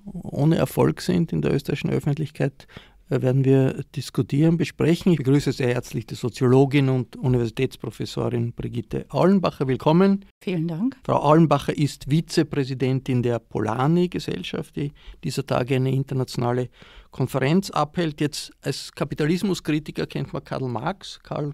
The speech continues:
Speaker 1: Polanyi ein bisschen weniger. Wer war das und was hat das mit dem Europa von heute zu tun?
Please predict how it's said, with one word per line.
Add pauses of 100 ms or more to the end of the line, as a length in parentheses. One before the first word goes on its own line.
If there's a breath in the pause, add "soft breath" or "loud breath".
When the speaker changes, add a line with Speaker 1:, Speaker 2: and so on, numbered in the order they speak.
Speaker 1:
Polanyi
ein
bisschen
weniger.
Wer
war
das
und
was
hat
das
mit
dem
Europa
von
heute
zu
tun?